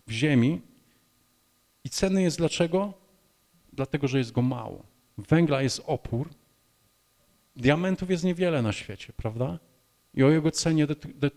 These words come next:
decyduje rzadkość. I podobnie, jeśli ty będziesz dotrzymywał słowa, to będziesz ewenementem, rzadkością,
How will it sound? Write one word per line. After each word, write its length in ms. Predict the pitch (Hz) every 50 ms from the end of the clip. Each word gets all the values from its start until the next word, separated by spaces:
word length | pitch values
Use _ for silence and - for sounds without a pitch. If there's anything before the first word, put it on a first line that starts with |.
| - -
decyduje 540 | 156 131 127 - - 147 139 143 143 147 143
rzadkość. 760 | 120 - 156 143 139 - - - - - - - - - - _ _ _ _ _ _ _ _ _ _ _ _ _ _ _ _ _ _ _ _ _ _ _ _ _ _ _
I 40 | -
podobnie, 420 | - 190 190 226 214 214 202 196
jeśli 460 | 185 170 - - - 151 151 143 147 - _ _ _ _ _ _ _ _ _ _ _
ty 100 | - 240
będziesz 260 | - - 277 233 202 180
dotrzymywał 520 | 175 - - - 160 156 143 143 135 117
słowa, 460 | - - - 127 104 95 95 95 113
to 120 | - - 127
będziesz 320 | 143 151 151 147 143 -
ewenementem, 760 | 156 147 156 160 156 160 175 175 160 123 101 - 104 87 95 - _ _ _
rzadkością, 680 | - - 120 - - - 190 160 - - - - 90